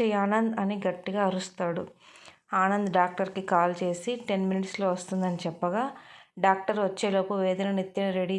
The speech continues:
చేసిన రూమ్లోకి తీసుకెళ్లి బెడ్ మీద పడుకోబెడతాడు రుద్ర.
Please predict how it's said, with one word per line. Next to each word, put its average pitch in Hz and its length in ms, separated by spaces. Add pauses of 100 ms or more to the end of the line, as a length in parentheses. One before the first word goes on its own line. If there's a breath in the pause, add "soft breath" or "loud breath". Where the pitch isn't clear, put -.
(120)
చేసిన 185 280 (220)
రూమ్లోకి 180 400
తీసుకెళ్లి 175 580
బెడ్ 180 260
మీద 185 140
పడుకోబెడతాడు 170 800
రుద్ర. 170 340